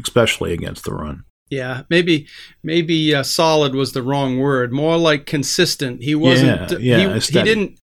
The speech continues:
Speaker 2: he didn't take those, uh, you know, have all those bad plays that some of the others did. So that
Speaker 1: Agreed.
Speaker 2: was, uh, either way, I was still kinda surprised that he was cut this quickly. So.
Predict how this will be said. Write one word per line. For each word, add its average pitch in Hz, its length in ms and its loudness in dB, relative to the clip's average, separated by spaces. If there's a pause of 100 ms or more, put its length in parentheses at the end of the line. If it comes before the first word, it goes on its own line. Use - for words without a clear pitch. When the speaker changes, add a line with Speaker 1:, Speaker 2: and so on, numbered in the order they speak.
(280)
Speaker 2:
he 180 120 2
didn't 190 240 2
take 180 280 2
those, 156 480 2
uh, 165 180 -6
you 160 200 2
know, 151 140 4
have 156 220 2
all 151 180 6
those 147 180 2
bad 147 340 0
plays 151 360 4
that 135 120 -6
some 143 200 0
of 131 80 0
the 131 120 2
others 131 280 0
did. 120 280 -6
So 117 360 -10
that 135 260 -10
Speaker 1:
Agreed. 107 220 -2
Speaker 2:
was, 107 160 4
uh, 120 140 -6 (280)
either 202 240 4
way, 170 300 6
I 151 160 2
was 147 200 -2
still 165 260 -2
kinda 151 260 -2
surprised 143 560 -2
that 135 160 -4
he 143 120 -2
was 131 220 -2
cut - 380 -6
this 139 180 -6
quickly. 135 460 -8
So. - 320 -14